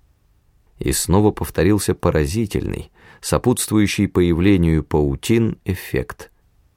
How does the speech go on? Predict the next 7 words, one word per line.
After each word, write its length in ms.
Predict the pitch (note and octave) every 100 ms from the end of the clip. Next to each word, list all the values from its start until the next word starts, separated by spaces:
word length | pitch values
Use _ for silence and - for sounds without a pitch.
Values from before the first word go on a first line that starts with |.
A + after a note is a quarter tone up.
| _ _ _ _ A1
Внутри 840 | A#1+ C#2+ F#2 A2 G#2+ B2+ G#2+ C#2
Грехова 800 | G#1 C2+ G2+ C#3 - B1+ A1+ - - _ _ - - _ -
забились, 840 | - B1 C2 C#2 F#2 - - - - _ _ _ -
зашептали 800 | B1 B1+ D2+ D#2 - - A2 G#2+
неясные 760 | G2+ F#2 D2 F#2 G#2 - G2 F#2
человеческие 840 | - D#2+ D#2+ F2+ E2+ D2+ - D#2+
голоса. 640 | D#2 D2+ D2 - - -